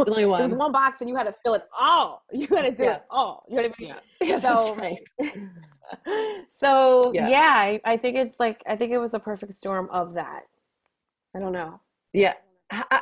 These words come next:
Speaker 1: I'm, I'm astounded with that kind of, um, strength, because I feel like when I hit, like, lows of those times of, like, it's not working, it's, it's hard for me to keep picking myself up.
Speaker 2: Yeah.
Speaker 1: Like, how
Speaker 2: Of
Speaker 1: did
Speaker 2: course.
Speaker 1: you,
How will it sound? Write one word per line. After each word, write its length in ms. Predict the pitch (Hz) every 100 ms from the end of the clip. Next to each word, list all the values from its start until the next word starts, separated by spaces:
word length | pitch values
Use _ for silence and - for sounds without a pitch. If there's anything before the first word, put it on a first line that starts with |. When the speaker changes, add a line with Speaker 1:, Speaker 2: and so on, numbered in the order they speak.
| -
Speaker 1:
I'm, 340 | 240 277 269 -
I'm 220 | 202 220
astounded 380 | 247 - 202 202
with 100 | 190
that 180 | 180 165
kind 300 | - 175 170
of, 240 | 156 147
um, 380 | 151 139 135 139 - - 175
strength, 640 | - - - 180 160 - _ _ _ -
because 300 | 175 196 170
I 220 | 147 175
feel 220 | - 202
like 160 | 185 180
when 220 | 180 160
I 420 | - 156 165 170 -
hit, 280 | - 165 -
like, 240 | 156 151 -
lows 400 | 165 165 160 160 160
of 140 | 147
those 220 | 151 151
times 320 | - 160 151 160
of, 120 | 151
like, 360 | 147 143 - -
it's 180 | 160 -
not 240 | 151 135 127
working, 680 | 160 220 214 220 202 196 - _ _ _ - -
it's, 280 | 185 - -
it's 180 | 190 190
hard 320 | - 190 196 - _
for 140 | 190
me 140 | 180 175
to 80 | 170 _ _ _ _
keep 200 | - 185
picking 300 | 214 190 190
myself 440 | 165 147 - 151 143
up. 320 | 185 196 - _ _ _
Speaker 2:
Yeah. 420 | 220 226 208 185 - _ -
Speaker 1:
Like, 140 | 180
how 200 | 180 208
Speaker 2:
Of 40 | 220
Speaker 1:
did 120 | 208
Speaker 2:
course. 40 | 180
Speaker 1:
you, 420 | 185 185 180